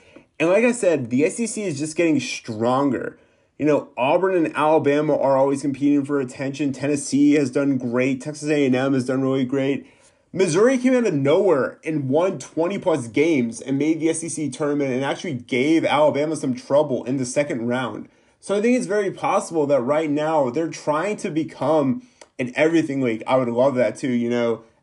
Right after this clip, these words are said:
Alabama is an everything school. But I still think with this, I don't know how to feel about the h-, hire. You know, maybe give me a few days, give me a few weeks to think about this. Who knows? Maybe he could prove me wrong. But right now,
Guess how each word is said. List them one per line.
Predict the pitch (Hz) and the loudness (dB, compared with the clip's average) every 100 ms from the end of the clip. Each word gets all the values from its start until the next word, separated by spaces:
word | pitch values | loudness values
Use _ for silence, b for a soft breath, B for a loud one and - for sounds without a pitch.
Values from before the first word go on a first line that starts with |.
| _ | _
Alabama | 113 135 147 131 135 143 131 123 - | 0 2 4 2 2 2 2 2 2
is | 131 127 | 0 0
an | 113 | 2
everything | 127 139 120 | 0 0 -4
school. | 110 - 147 120 110 - b b b b b | -8 -4 0 2 0 -4 b b b b b
But | - 180 | 2 4
I | 180 | 4
still | - 202 220 | 2 2 4
think | 220 | 2
with | 208 127 | 2 0
this, | 120 131 165 165 - _ _ _ _ - | 2 2 2 -2 -14 _ _ _ _ -2
I | 226 | 2
don't | 294 254 | 4 4
know | 247 | 4
how | 233 | 2
to | 220 | 0
feel | 214 214 233 | -4 -2 0
about | 180 131 127 | 2 0 -2
the | 123 | -10
h-, | 131 - - 131 | -12 -14 -14 -4
hire. | 156 185 156 110 | 0 2 2 0
You | 139 | 0
know, | 143 | 0
maybe | 139 156 156 | 2 0 0
give | 156 175 | 0 2
me | 170 | 0
a | |
few | 143 - 143 160 | 0 -4 -2 -2
days, | 131 127 143 127 | 0 2 2 2
give | 143 | 0
me | 143 | 0
a | 131 | 0
few | 147 143 | 0 0
weeks | 113 120 127 - | 2 0 -2 -4
to | 123 | -6
think | 123 120 | -2 0
about | 131 185 | 0 0
this. | 170 180 - | -2 -4 -4
Who | 226 233 | -2 0
knows? | 240 294 135 | 2 2 2
Maybe | 139 175 214 | 2 2 0
he | 180 190 | -4 -6
could | - 175 139 - - | -2 -2 -2 -14 -10
prove | - 165 180 | 2 4 4
me | 185 | 2
wrong. | 151 156 123 110 | 2 2 2 0
But | 110 131 | 0 0
right | 123 165 180 135 | 2 2 2 2
now, | 127 123 123 123 | 0 2 0 0